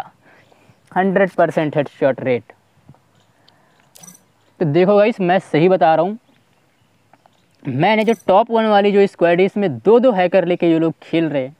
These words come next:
दो दो hacker लेके इन्होंने इतना सारा वो किया है। अब इनको तो diamonds मिलने नहीं चाहिए,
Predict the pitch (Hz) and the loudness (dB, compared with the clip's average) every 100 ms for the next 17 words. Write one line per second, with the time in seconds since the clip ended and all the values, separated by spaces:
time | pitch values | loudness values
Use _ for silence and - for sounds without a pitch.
0 | _ _ _ _ _ 143 196 214 190 170 | _ _ _ _ _ -2 0 2 0 0
1 | 180 175 175 170 165 160 160 143 151 156 | 0 -2 -2 -2 -2 -2 -2 -4 -4 -4
2 | 143 147 147 135 139 - 202 - 185 208 | -2 -2 -2 -4 -2 -2 -6 -6 -6 -2
3 | 220 220 160 170 190 170 151 160 160 127 | 0 2 0 0 -4 -4 -4 -2 -2 -2
4 | 139 151 139 | -2 -4 -6